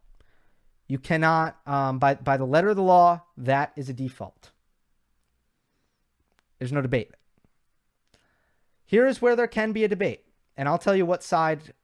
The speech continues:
of the debate I fall on. But first, let me just say this. You can debate this. You can debate if the rule should leave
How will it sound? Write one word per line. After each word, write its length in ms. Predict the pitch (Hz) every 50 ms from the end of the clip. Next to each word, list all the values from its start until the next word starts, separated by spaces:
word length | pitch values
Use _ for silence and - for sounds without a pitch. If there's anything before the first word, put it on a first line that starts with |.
| _ -
of 140 | 147 127
the 80 | 131 135
debate 400 | 120 123 143 151 147 151 - _ _ _ -
I 160 | 131 135 131
fall 320 | 123 - - 160 160 151 117
on. 260 | 104 104 - 123 131 - _ _ _ _ _ _ -
But 120 | 156 143
first, 300 | - - 196 196 185 -
let 80 | 170 160
me 60 | 156
just 160 | 147 143 -
say 100 | - 147
this. 220 | 156 139 107 - -
You 160 | 123 151 190
can 220 | 196 - 202 180
debate 340 | 156 160 131 185 208 202 -
this. 520 | 151 185 185 135 - - - - - - - _ _ _ _ _ _ _ _ _ _ _ -
You 220 | 135 156 220 233
can 200 | 226 - 202 180
debate 640 | 147 139 113 - 165 185 214 180 165 180 - _ _ _ _ _ _ _ _ _ _ _ _ _ _ _ _ _ _ _ _ -
if 480 | 156 156 156 156 151 147 - - - -
the 180 | 131 117 156 156
rule 480 | 143 135 156 202 226 220 185 175 180 175
should 300 | - - - 180 160 156
leave 500 | 156 160 180 180 185 180 185 185 156